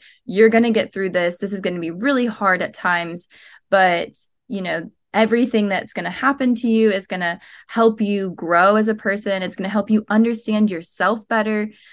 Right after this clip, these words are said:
Um, yes, like, whenever we leave relationships, we have that realization of, like, "Oh, this is what I want in a partner. This is what I don't want." And, like, that's a given. But, like, I also learned so much about myself through all of this that, um, like, which is kind of what led me to the blog in, in the first place, is that I'm like,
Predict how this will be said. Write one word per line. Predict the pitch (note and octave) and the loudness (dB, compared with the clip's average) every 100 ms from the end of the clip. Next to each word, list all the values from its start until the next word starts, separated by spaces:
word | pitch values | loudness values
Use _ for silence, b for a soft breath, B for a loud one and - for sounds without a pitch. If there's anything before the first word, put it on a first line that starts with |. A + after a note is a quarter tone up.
| b - | b -4
Um, | G#3 F#3+ F3 - | 0 0 -2 -4
yes, | G#3 G#3 G#3+ A3 | -4 0 0 0
like, | G#3 G3 - | -6 -6 -4
whenever | G#3+ G#3 G#3+ | 0 2 0
we | G3+ F#3 - | -4 -6 -10
leave | F#3+ G#3+ G3+ | 0 2 2
relationships, | F3+ G3+ A#3+ A3 G#3 F#3+ - F#3+ | 2 0 0 0 0 -4 -6 -8
we | F#3+ F#3 F3+ - _ | -4 -2 -4 -8 _
have | - G3+ G3+ | -4 -2 2
that | G3+ F#3+ | 0 0
realization | G3 G3 F#3 F#3 F#3+ F3+ | 0 0 -2 -6 -6 -6
of, | F3 | -4
like, | E3+ E3+ - b b b | -4 -4 -12 b b b
"Oh, | A#3+ | 2
this | A3 A3 | 2 2
is | G#3 | 0
what | F#3+ | 0
I | F3+ | 2
want | B3+ C4 | 2 2
in | A3+ | -2
a | |
partner. | A3 A3+ F#3+ | -6 -8 -6
This | G3 | -10
is | G3+ | -6
what | F3 | -6
I | |
don't | F3 A3 - | 0 0 2
want." | G3+ F#3+ - | 2 2 0
And, | F#3+ | -4
like, | F3 A3 | -4 -2
that's | A#3 A3+ | 0 0
a | |
given. | F3+ F#3 G#3+ A#3 | 0 0 2 2
But, | G#3+ F3 | 2 0
like, | F3+ - | -6 -8
I | G3+ - - | -10 -6 -2
also | G3+ G#3+ | -2 -2
learned | G3+ F#3+ F#3+ | -4 -6 -4
so | G3 | -4
much | F#3 F#3 | -4 -2
about | F3+ - | -2 -2
myself | F3 F3+ - E3 F#3 | -4 -6 -4 -4 -4
through | A3 - | -4 0
all | G#3+ A3+ | 2 2
of | A3 | 0
this | A#3+ A3+ - | -2 -4 -2
that, | F#3 F3 - b b b - | 0 0 -6 b b b -6
um, | F#3+ F3+ G3+ A3 G#3+ | -2 -2 -4 -8 -2
like, | A#3+ | 0
which | A3 C#4 | 2 0
is | C#4 - _ | -4 -8 _
kind | B3+ D4 F#4+ | -4 -2 0
of | G#3+ | -2
what | F#3+ A#3 | 0 0
led | G3 G#3+ | 2 2
me | A#3 | 0
to | A3 | -2
the | E3+ | -6
blog | F3 G3 G#3+ F#3 | -4 0 0 0
in, | F3+ F3 - | -6 -10 -8
in | G3 F#3 | -4 -4
the | F3 | 0
first | G#3+ A3 | 0 0
place, | F#3+ | -2
is | G#3 | -2
that | F#3 - | -2 -2
I'm | F#3+ | -2
like, | F#3+ F#3 | -2 -4